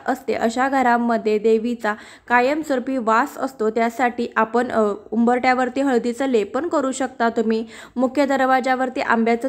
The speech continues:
तोरण लावू शकता. आपलं घर सुशोभित आणि स्वच्छ ठेवू शकता.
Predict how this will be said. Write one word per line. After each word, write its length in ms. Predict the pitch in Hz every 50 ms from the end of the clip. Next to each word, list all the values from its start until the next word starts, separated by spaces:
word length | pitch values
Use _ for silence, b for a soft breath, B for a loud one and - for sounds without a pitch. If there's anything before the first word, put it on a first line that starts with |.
| 247
तोरण 280 | - 233 220 220 226 247
लावू 260 | 277 285 277 262 247
शकता. 360 | 247 - 262 240 247 - 214
आपलं 320 | 208 208 214 - 233 254 254 233
घर 200 | 269 247 226 220
सुशोभित 560 | 226 247 240 233 - 285 269 247 226 247 220 - -
आणि 220 | - 226 226 254 277
स्वच्छ 360 | - 262 214 220 - - -
ठेवू 340 | 294 285 311 302 254 247 240
शकता. 480 | - 262 240 226 - - 208 208 214